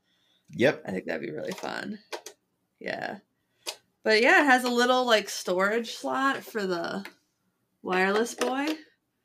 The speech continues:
Speaker 1: Slick.
Speaker 2: is weirdly not the tra-, charger, 'cause that's the charger slot. But yeah.
Speaker 1: I guess you don't need it charging, like, all the time.
Speaker 2: You probably don't want it charging all the time. Yeah, but
Speaker 1: Batteries
Speaker 2: I'm really
Speaker 1: aren't
Speaker 2: excited.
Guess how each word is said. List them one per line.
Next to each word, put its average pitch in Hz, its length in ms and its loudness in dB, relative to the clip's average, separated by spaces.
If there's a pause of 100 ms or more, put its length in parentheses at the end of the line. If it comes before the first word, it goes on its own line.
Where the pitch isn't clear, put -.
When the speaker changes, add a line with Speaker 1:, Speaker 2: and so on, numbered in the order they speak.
(200)
Speaker 1:
Slick. - 220 -2
Speaker 2:
is 277 60 -2 (160)
weirdly 359 200 4
not 277 180 2
the 247 80 0
tra-, 226 500 -2
charger, 240 380 -4
'cause 185 260 -2
that's 185 200 -6
the 185 100 -6
charger 180 420 -6
slot. 110 540 -12 (1600)
But - 320 -8
yeah. 254 300 -4
Speaker 1:
I 202 100 0
guess 220 220 2
you 165 60 4
don't 131 200 6
need 117 140 4
it 110 100 -2
charging, 101 360 0
like, 87 200 -6
all 78 160 -2
the - 100 -14
time. 71 380 -10 (340)
Speaker 2:
You 359 80 2
probably 466 220 4
don't 254 180 0
want 214 120 0
it - 80 0
charging 175 400 -8
all 180 100 -10
the 190 120 -10
time. 196 400 -12 (1300)
Yeah, 311 240 -2
but 247 240 4
Speaker 1:
Batteries 294 340 4
Speaker 2:
I'm 294 100 2
really 349 280 0
Speaker 1:
aren't 320 100 -4
Speaker 2:
excited. 294 500 -4